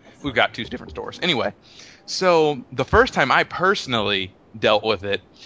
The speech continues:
was I'm going through games, just kind of open up the cases, taking the games out, and I grab a Rock Band case,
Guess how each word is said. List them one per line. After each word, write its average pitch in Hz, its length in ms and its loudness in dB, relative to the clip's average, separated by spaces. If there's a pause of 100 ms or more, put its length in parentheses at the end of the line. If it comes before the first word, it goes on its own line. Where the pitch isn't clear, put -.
(180)
was 127 160 0
I'm 131 80 -4
going 160 180 0
through 143 140 -4
games, 127 480 2
just - 140 -10
kind 131 140 0
of 117 120 -2
open 127 220 -2
up - 140 -2
the - 80 -8
cases, 117 400 -4
taking 120 280 -2
the 110 40 -4
games 110 300 -2
out, 135 240 2 (460)
and 113 80 -2
I 127 40 4
grab 214 220 2
a 131 80 4
Rock 165 380 0
Band 104 280 -4
case, - 480 -10